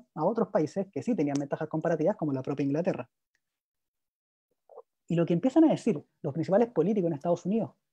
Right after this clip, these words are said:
el, terminado justo la guerra de independencia, es que, por el contrario, el gobierno tiene que empezar a estimular el desarrollo de una industria nacional en sectores textiles, de procesamiento de algodón y de hierro, ¿ah?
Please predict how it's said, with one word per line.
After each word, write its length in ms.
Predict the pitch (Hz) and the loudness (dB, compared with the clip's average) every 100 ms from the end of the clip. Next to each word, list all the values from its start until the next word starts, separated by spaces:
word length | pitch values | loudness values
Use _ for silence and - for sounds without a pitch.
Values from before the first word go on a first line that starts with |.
| _ _ - | _ _ -6
el, 180 | 147 - | -6 -2
terminado 460 | 160 143 156 247 | 0 2 2 2
justo 320 | - 285 - | 0 -4 -2
la 80 | 151 | -2
guerra 140 | 160 180 | 0 0
de 60 | |
independencia, 640 | 185 180 185 240 - 247 - _ _ _ | 0 0 0 -2 -4 -10 -10 _ _ _
es 80 | - | -2
que, 100 | 247 | 2
por 120 | 214 | 2
el 100 | 190 | 0
contrario, 580 | 175 143 254 247 214 - _ _ _ - | -2 0 2 2 0 -4 _ _ _ -6
el 100 | 175 | -2
gobierno 480 | 170 180 240 262 294 | 2 4 6 6 4
tiene 220 | 226 240 | 2 0
que 80 | 233 | 0
empezar 300 | 220 185 220 | -2 -2 -2
a 20 | |
estimular 400 | 214 202 185 208 | -2 -2 -2 0
el 100 | 226 | 0
desarrollo 460 | 202 - 180 214 226 | 0 -2 -2 0 0
de 60 | |
una 80 | 202 | 0
industria 400 | 170 208 - 226 | -2 -4 -4 -4
nacional 380 | 214 - 165 247 | -4 -2 -2 0
en 80 | 214 | -2
sectores 380 | 175 - 196 | -6 -4 -4
textiles, 580 | - 135 - 202 175 180 - _ _ - | -4 -10 -4 0 2 0 -6 _ _ -8
de 100 | 151 | -6
procesamiento 560 | 147 131 143 147 165 165 | -4 -4 -2 -2 0 0
de 60 | |
algodón 320 | 156 147 196 | 2 2 2
y 80 | 208 | 2
de 100 | 165 | 2
hierro, 320 | 190 170 - _ | 2 0 -2 _
¿ah? 100 | 180 | -14